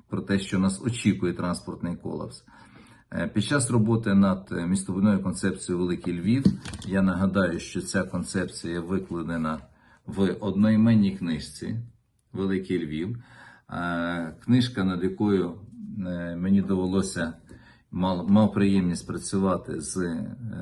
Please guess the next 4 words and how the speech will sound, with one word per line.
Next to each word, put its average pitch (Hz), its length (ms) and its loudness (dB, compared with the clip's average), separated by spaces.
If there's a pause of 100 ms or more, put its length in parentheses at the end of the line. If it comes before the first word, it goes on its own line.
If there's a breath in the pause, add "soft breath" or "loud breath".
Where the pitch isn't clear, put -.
нашими - 640 -6 (260)
знаними 85 540 0
містобудівниками, 82 880 0
архітекторами. 85 800 -4